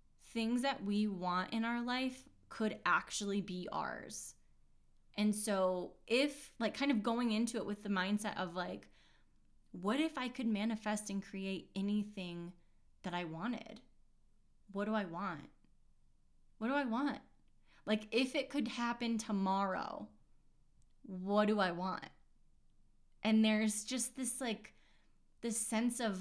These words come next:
of exploring your desires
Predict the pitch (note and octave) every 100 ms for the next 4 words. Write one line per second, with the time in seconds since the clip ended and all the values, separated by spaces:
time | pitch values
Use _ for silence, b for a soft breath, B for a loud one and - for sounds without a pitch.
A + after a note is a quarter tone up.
0 | F#3 - G3+ F3+ G3 - G#3 - - -
1 | G#3+ G3+ G3+ G#3+ A3+ A#3+ A#3+ A3 F#3+ F#3
2 | F#3 F#3 E3+ D#3 F3+ - - - G#3 -
3 | -